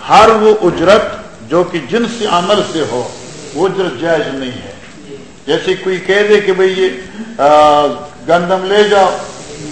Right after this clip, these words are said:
اور اس کو آٹا کرو، تمہیں دو کلو آٹا دے دیں گے، تو یہ ٹھیک ہے،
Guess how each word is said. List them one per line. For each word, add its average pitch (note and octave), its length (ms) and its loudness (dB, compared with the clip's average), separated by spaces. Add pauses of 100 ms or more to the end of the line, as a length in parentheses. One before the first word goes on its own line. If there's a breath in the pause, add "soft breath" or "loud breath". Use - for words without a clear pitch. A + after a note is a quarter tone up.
(100)
اور D#3+ 140 2
اس G3 220 0
کو F#3+ 160 -2
آٹا F#3+ 340 4
کرو، F#3+ 260 0 (100)
تمہیں F3+ 260 -4
دو E3+ 260 -4
کلو D#3+ 200 -4 (180)
آٹا C#3+ 340 -4
دے A#2 100 -8 (100)
دیں - 80 -16 (100)
گے، D3 460 -18 (340)
تو C3 60 -8
یہ F3 140 2 (840)
ٹھیک F#3 240 -4
ہے، A#3+ 60 0